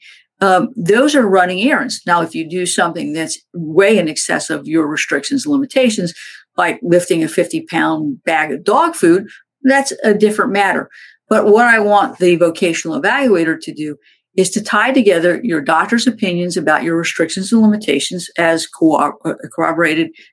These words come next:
by a functional capacity evaluation, if needed, with the definition of disability. In other words, does the activity depicted on this,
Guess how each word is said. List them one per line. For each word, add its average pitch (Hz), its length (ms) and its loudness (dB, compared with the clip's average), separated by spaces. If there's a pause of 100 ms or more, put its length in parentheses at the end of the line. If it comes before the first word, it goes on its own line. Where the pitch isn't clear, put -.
by 170 160 2
a 165 60 0
functional 160 440 0
capacity 160 580 -4
evaluation, 143 880 -2
if 170 180 0
needed, 175 340 2 (580)
with 262 380 6 (360)
the 240 80 4
definition 214 680 0
of 170 380 2
disability. 151 720 -4 (160)
In 185 120 -2
other 202 220 4
words, 165 260 4 (300)
does 320 300 2
the 277 160 2
activity 190 580 0
depicted 202 560 -2
on 170 240 0
this, 170 280 -6